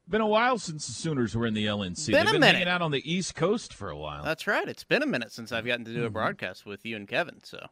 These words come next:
Speaker 1: Looking forward to it.
Speaker 2: Yeah. Uh, this hour of the T Row in the Morning Show brought to you by the great people at Saxon Realty Group. Uh, it hasn't been a while since, uh, Saxon,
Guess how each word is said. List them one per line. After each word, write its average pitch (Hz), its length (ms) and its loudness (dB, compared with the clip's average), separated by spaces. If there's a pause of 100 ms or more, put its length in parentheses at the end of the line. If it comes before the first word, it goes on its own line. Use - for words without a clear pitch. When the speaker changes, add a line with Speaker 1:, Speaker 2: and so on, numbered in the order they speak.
(120)
Speaker 1:
Looking 120 220 -4
forward 139 320 -4
to 120 160 -2
it. 113 60 -6 (140)
Speaker 2:
Yeah. 196 140 -2 (1040)
Uh, 202 520 10 (160)
this 240 180 2
hour 247 100 12
of 185 80 6
the - 80 -8
T 214 80 2
Row 185 120 4
in 170 60 0
the 165 40 -4
Morning 156 160 0
Show 151 120 -2
brought 160 220 6
to 170 100 -8
you 160 80 -4
by 147 180 6
the 139 80 0
great 156 220 4
people 151 280 4
at - 120 -2
Saxon 202 520 8
Realty 214 400 8
Group. 185 280 4 (320)
Uh, 190 260 12 (140)
it 208 240 6
hasn't 226 540 8
been 202 140 6
a 190 40 4
while 175 340 8
since, 165 520 -2
uh, 143 420 4
Saxon, 156 920 2